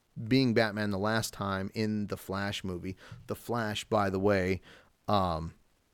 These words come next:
does not have Cyborg in it. We'll get to that in just a moment. But is Ben angling for an M C U role? I hope he is. I hope he is.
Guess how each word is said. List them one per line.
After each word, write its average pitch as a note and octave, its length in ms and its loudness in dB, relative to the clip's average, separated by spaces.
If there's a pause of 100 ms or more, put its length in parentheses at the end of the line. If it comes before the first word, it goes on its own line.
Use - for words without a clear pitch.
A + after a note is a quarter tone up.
(240)
does G#2 140 -4
not A2 140 2
have G2+ 140 -2
Cyborg F#2 480 -2
in F2+ 100 -4
it. G2+ 80 -6
We'll A2 120 -4
get G#2+ 140 0
to G2+ 100 -12
that G2+ 220 0
in - 40 -14
just - 180 -8
a F#2 60 -8
moment. G2+ 320 -2 (340)
But C3 360 4 (2250)
is F3 360 8
Ben A2 640 4 (100)
angling A#2 680 4
for G#2 380 4
an G#2+ 180 0
M A2 220 2
C - 260 0
U G2 220 4
role? F2 360 -2 (200)
I F3 140 6
hope B2 280 4
he F#2+ 120 -6
is. - 400 -14 (180)
I A2+ 120 2
hope A2+ 260 2
he F#2 100 -4
is. - 420 -14